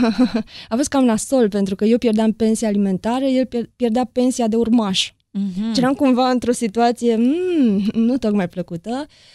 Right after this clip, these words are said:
Speaker 1: Asta adăugându-se și peste faptul că nimeni, nimeni nu s-ar fi așteptat din anturaj, din
Speaker 2: Ca voi să
Speaker 1: școală,
Speaker 2: nu
Speaker 1: ca
Speaker 2: intrați.
Speaker 1: noi care
Speaker 2: Mhm.
Speaker 1: eram, avem noi expresie, ocoși.
Speaker 2: Mhm.
Speaker 1: Noi eram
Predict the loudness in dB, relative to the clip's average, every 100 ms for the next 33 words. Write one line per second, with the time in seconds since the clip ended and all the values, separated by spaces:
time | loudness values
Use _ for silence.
0 | _ _ _ _ -20 -20 -20 _ -20 -10
1 | -4 -2 2 4 4 4 2 -2 -2 0
2 | 0 -2 -2 -2 -2 -4 -4 -4 -2 2
3 | 4 6 2 -4 -2 0 0 -2 -4 -6
4 | -6 -10 -10 -12 -10 -10 -12 -8 -6 -4
5 | -6 -6 -4 -2 -4 -10 -10 -10 -8 -6
6 | -4 -2 0 0 -2 -4 -6 -8 -8 -6
7 | -4 -4 -6 -8 -6 -4 -4 -6 -10 -12
8 | -14 -16 -14 -12 -4 -2 -2 -4 -8 -10
9 | -10 -14 -20 -16 -16 -18 -10 -10 -10 -16
10 | -12 -12 -14 -6 -6 -4 -4 -4 -4